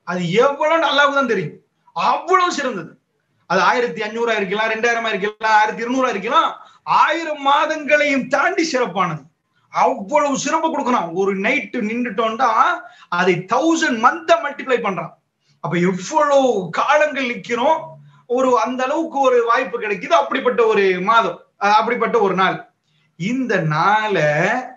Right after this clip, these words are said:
ரசூல் ஸல்லல்லாஹு அலைஹி வஸல்லம் வந்து அறிவிக்க வர்றாங்க மக்கள்கிட்ட. "மக்களே, இது ரமலானுடைய இந்த நாள் தான்"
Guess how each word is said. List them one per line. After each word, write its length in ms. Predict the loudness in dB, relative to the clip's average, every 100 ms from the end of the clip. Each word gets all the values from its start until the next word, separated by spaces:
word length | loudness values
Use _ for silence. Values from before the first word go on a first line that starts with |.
| _ _ -4
ரசூல் 280 | -4 -2 -2
ஸல்லல்லாஹு 280 | 0 0 -2
அலைஹி 100 | -4
வஸல்லம் 260 | -4 -4 -4
வந்து 220 | -4 -2
அறிவிக்க 360 | 0 0 -2 -2
வர்றாங்க 320 | -2 -4 -8 -16 _ _ _ _ -8
மக்கள்கிட்ட. 360 | -4 -2 -4 -6 -16 _
"மக்களே, 520 | -8 -2 0 0 -2 -10 _ _ _
இது 180 | -2 0
ரமலானுடைய 540 | 2 2 2 2 0
இந்த 280 | -2 -2 -2
நாள் 300 | 0 -2 -2
தான்" 520 | 0 2 2 0